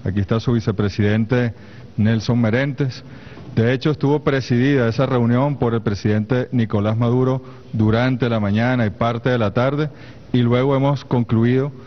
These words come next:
la reunión de la vicepresidencia de Economía aquí en la vicepresidencia ejecutiva de la República. Es importante señalar que, bueno, que se han tomado una serie de medidas a partir de un debate, una reflexión,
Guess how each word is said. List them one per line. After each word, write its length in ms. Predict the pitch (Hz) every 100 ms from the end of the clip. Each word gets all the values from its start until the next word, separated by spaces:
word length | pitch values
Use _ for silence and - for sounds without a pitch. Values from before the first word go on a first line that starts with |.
| - -
la 140 | 104 104
reunión 400 | 104 101 107 110
de 100 | 120
la 80 |
vicepresidencia 960 | 120 107 101 101 - 98 104 - 120 117 - - -
de 140 | - 113
Economía 540 | 113 131 131 131 131
aquí 240 | 113 117 120
en 80 |
la 80 | 120
vicepresidencia 880 | 107 98 92 92 92 98 104 - 113 - -
ejecutiva 680 | 113 104 101 139 139 107 87 - - - -
de 100 | 107
la 120 | 110
República. 560 | 101 87 104 92 82 - - - - - - - -
Es 80 | 123
importante 680 | 131 151 143 143 147 156 143 - - - -
señalar 600 | - - 117 110 110 143
que, 80 | 143
bueno, 240 | 110 131 107
que 100 | 95
se 160 | 101
han 140 | 98 101
tomado 320 | 120 123 131
una 180 | 113 113
serie 520 | - 123 127 127 123 - - -
de 280 | - 107 110
medidas 440 | 117 135 135 131 127
a 60 |
partir 420 | 104 104 92 113
de 80 | 117
un 180 | 123 120
debate, 520 | 107 101 123 123 117
una 220 | 107 113
reflexión, 920 | 117 117 101 101 - 120 127 131 123